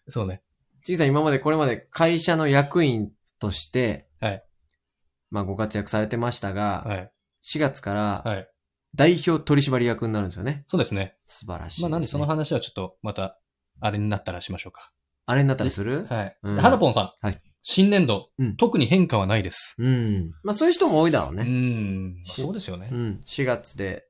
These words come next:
Speaker 2: なんだ。
Speaker 1: 四月だからってなんだみたいなね。
Speaker 2: そうそうそう。
Speaker 1: うん。
Speaker 2: これまで通りただやると。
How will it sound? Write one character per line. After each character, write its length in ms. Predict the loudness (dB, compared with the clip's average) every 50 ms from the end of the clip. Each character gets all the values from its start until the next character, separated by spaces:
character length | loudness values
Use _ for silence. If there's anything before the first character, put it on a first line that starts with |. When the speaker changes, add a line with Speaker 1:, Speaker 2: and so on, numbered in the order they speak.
| _ -6
Speaker 2:
な 160 | -2 0 0
ん 120 | 2 2 2
だ。 180 | 2 2 0
Speaker 1:
四 60 | 0
月 180 | -2 -6 -6 -6
だ 120 | -8 -8
か 60 | -8 -8
ら 60 | -10
っ 40 | -8
て 60 | -6
な 100 | -4 -4
ん 60 | -4
だ 80 | -4 -6
み 100 | -6 -6
た 60 | -6
い 40 | -4
な 40 |
ね。 20 | -2
Speaker 2:
そ 100 | -2 -2
う 40 | -2
そ 160 | -2 -4 -6
う 40 | -6
そ 180 | -6 -6 -6
う。 20 | -6
Speaker 1:
う 220 | -6 -8 -10 -8
ん。 20 |
Speaker 2:
こ 80 | -6 -4
れ 100 | -4 -2
ま 140 | -2 -2 -2
で 160 | -2 -2 -2
通 80 | 0 0 0 0
り 120 | -2 -2
た 140 | -2 -2 -2
だ 100 | -2 -2
や 160 | -4 -4 -4
る 100 | -6 -6
と。 160 | -8 -12 -14